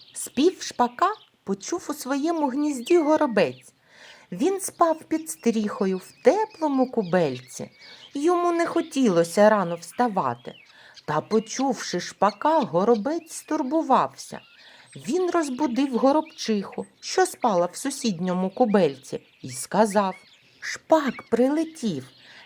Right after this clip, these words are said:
Тепер нам доведеться раніше вставати, бо за шпаком важко буде якусь їжу роздобути.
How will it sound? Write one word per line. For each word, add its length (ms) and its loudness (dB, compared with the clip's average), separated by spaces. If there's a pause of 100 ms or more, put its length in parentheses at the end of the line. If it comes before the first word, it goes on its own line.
(100)
Тепер 460 4
нам 280 0
доведеться 840 -2
раніше 460 0
вставати, 800 -4 (460)
бо 240 8
за 160 4
шпаком 640 -2
важко 440 -4
буде 300 -2
якусь 520 -6
їжу 440 0
роздобути. 840 0